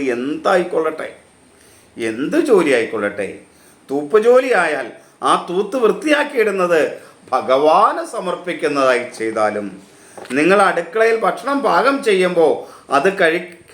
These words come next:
ആ ഭക്ഷണം പാകം ചെയ്യുന്നത് ഭഗവാനുള്ള നിവേദ്യ വസ്തു പാകം ചെയ്യുന്ന ശുദ്ധതയോടെ എല്ലാവർക്കും പാചകം ചെയ്താലും, എല്ലാവർക്കും വേണ്ടി പാചകം ചെയ്താലും, അത് ഭഗവാന് നിവേദിക്കുന്ന നിവേദ്യം എന്ന സങ്കല്പത്തോടെ ചെയ്താലും,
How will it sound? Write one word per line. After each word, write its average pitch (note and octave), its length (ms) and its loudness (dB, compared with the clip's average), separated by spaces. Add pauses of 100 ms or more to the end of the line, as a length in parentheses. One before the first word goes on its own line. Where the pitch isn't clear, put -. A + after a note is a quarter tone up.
(140)
ആ G3+ 40 4 (160)
ഭക്ഷണം B3 340 0 (100)
പാകം A3+ 340 2
ചെയ്യുന്നത് F3 420 2 (440)
ഭഗവാനുള്ള A3 800 2 (120)
നിവേദ്യ F#3 540 4
വസ്തു B3 280 0 (100)
പാകം G3+ 260 2 (100)
ചെയ്യുന്ന F#3+ 300 0 (120)
ശുദ്ധതയോടെ D#3 800 2 (580)
എല്ലാവർക്കും C3+ 680 0 (120)
പാചകം C3 460 -2 (160)
ചെയ്താലും, G2+ 520 -6 (680)
എല്ലാവർക്കും F3 720 0
വേണ്ടി C#3+ 200 2 (100)
പാചകം A2 360 -2 (100)
ചെയ്താലും, G2 460 -8 (440)
അത് C#3+ 120 0 (120)
ഭഗവാന് D3 640 2
നിവേദിക്കുന്ന F3+ 580 -2 (120)
നിവേദ്യം F#3+ 540 2
എന്ന E3 120 0 (120)
സങ്കല്പത്തോടെ G#3 880 0
ചെയ്താലും, C#3 400 2